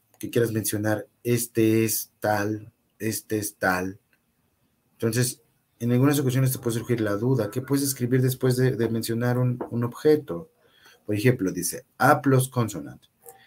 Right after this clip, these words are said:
la A más la consonante. Vas a escribir A si tienes una L, una D, una H, una B y una T, o si son, eh, consonantes.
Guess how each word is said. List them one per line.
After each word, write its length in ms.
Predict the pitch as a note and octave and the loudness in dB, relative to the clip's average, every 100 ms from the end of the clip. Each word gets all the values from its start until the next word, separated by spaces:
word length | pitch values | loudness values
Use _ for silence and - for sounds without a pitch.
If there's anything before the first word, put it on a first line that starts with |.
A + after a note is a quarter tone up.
| - - - - | -10 -8 -8 -2
la 380 | G#2 A#2+ D3+ | 4 6 6
A 120 | F3+ - | 4 0
más 220 | G#2+ G#2+ | -2 0
la 100 | G2 | -2
consonante. 720 | F#2+ F#2 F#2+ G2+ G2 F#2 - - _ _ - - - - - _ _ | -2 -6 -4 -4 -6 -8 -16 -20 _ _ -20 -18 -16 -16 -18 _ _
Vas 200 | A2 B2+ | 4 6
a 20 | |
escribir 340 | C3 D3 C#3+ C#3 | 6 6 8 8
A 200 | C3+ C3+ | 4 2
si 140 | A#2+ | -4
tienes 460 | - A2 A2+ - - _ _ _ _ | -2 -2 -2 -4 -8 _ _ _ _
una 260 | A2+ F#2 | -8 -4
L, 420 | G2+ B2 A#2+ G#2+ G#2 | 2 4 4 4 2
una 260 | F#2 E2 | -2 -4
D, 260 | F2+ A2 G2+ | 0 0 0
una 320 | F2+ E2+ G#2 | -2 -4 -4
H, 220 | G#2+ - | -4 -4
una 160 | F#2 D#2+ | -4 -4
B 140 | F#2 | -2
y 100 | F#2 | -2
una 200 | F#2 F#2 | -4 -4
T, 320 | - B2+ B2+ - - - _ _ | 2 4 4 -4 -20 -20 _ _
o 320 | C3+ D3+ F3 - | 8 8 8 2
si 200 | - B2+ | 0 0
son, 560 | B2+ C#3 C3+ C#3 C#3 _ _ _ _ | 0 2 2 0 -4 _ _ _ _
eh, 580 | G#2+ A2 A2 A2 A2 A2 _ - | 0 2 2 2 0 -4 _ -8
consonantes. 840 | - A2+ B2+ C3 C3+ C3 C3 - | -4 0 4 4 4 0 -6 -12